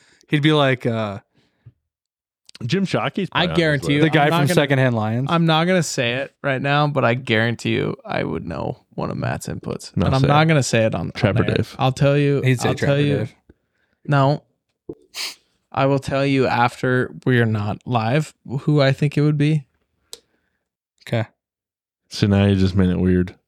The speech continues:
Speaker 1: You did make it weird.
Speaker 3: My fo-
Speaker 1: That
Speaker 2: Dude, my
Speaker 1: makes it a little
Speaker 2: forehead is
Speaker 1: better now.
Speaker 2: shiny as shit.
Speaker 1: It's hot in here, I'm telling you.
Speaker 2: Look at that. I'm pretty sure, like, you could see the reflection of my phone in that thing.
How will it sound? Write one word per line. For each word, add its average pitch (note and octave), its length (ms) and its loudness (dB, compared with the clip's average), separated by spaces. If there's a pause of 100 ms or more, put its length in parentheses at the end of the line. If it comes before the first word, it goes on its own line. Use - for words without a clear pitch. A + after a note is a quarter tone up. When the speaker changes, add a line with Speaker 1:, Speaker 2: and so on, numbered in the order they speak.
(100)
Speaker 1:
You C3 160 -2
did A#2+ 140 2
make G#2 180 -4
it F2 100 -6
weird. G#2 240 -6
Speaker 3:
My E3+ 140 0
fo- - 240 -14 (1600)
Speaker 1:
That G#2 80 -6
Speaker 2:
Dude, G2+ 120 -2
my A2 140 0
Speaker 1:
makes D#3 140 -2
it G3+ 40 0
a - 40 -
little F3 100 0
Speaker 2:
forehead A#2 160 0
is G#2 60 0
Speaker 1:
better G#2 120 -4
now. A2 40 -6
Speaker 2:
shiny A2+ 540 0
as F2+ 240 0
shit. - 380 -4
Speaker 1:
It's F#3+ 120 0
hot A3 360 0
in G3+ 60 0
here, E3 180 4
I'm B2+ 80 -2
telling A3 380 2
you. A2 240 -4 (800)
Speaker 2:
Look D3 120 2
at D3 60 2
that. E2 240 0 (380)
I'm A#2+ 120 0
pretty F3 200 2
sure, C3+ 220 2
like, G2+ 220 2
you A2 80 -2
could G#2+ 120 0
see A#2 120 2
the G#2 100 4
reflection G2+ 520 0
of F#2+ 60 2
my E2 140 2
phone F#2 340 0
in D#2+ 120 0
that D2+ 240 -4
thing. E2 300 -8